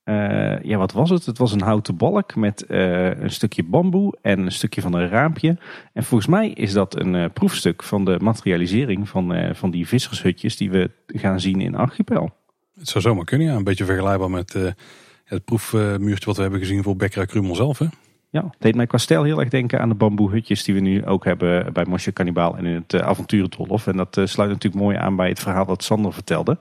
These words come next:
Speaker 1: Dus ik, eh, vermoed echt dat dit, eh, stukje huisje bij Bekkerij Krumel, eh, bedoeld is voor de Wereld van Sinbad.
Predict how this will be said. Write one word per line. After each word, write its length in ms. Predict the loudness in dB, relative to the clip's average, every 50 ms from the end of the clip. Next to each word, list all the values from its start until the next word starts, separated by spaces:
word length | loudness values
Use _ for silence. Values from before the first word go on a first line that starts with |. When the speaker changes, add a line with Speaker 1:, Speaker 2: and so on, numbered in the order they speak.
| -6 -16 -16 -16 -16 -18 -20 -18 _
Speaker 1:
Dus 140 | -4 -2 0
ik, 220 | 0 -2 2 2
eh, 100 | 4 4
vermoed 260 | 4 4 2 2 4
echt 220 | 2 0 0 0 -2
dat 120 | -2 0
dit, 240 | 0 -2 -2 2 2
eh, 200 | 4 4 4 2
stukje 380 | -2 -2 -4 -4 -2 0 0
huisje 440 | 0 2 2 2 2 2 2 0 0
bij 320 | 0 2 2 2 2 0 0
Bekkerij 340 | -2 -2 -2 0 -2 -2
Krumel, 540 | -2 0 0 0 0 2 0 -2 -2 -2 -2 -2
eh, 80 | 0
bedoeld 340 | -2 0 0 0 0 0 -2
is 100 | -6 -6
voor 120 | -6 -6
de 60 | -2 -2
Wereld 200 | -2 -2 -2 -4
van 120 | -4 -4
Sinbad. 380 | -2 0 -2 0 0 -2 -4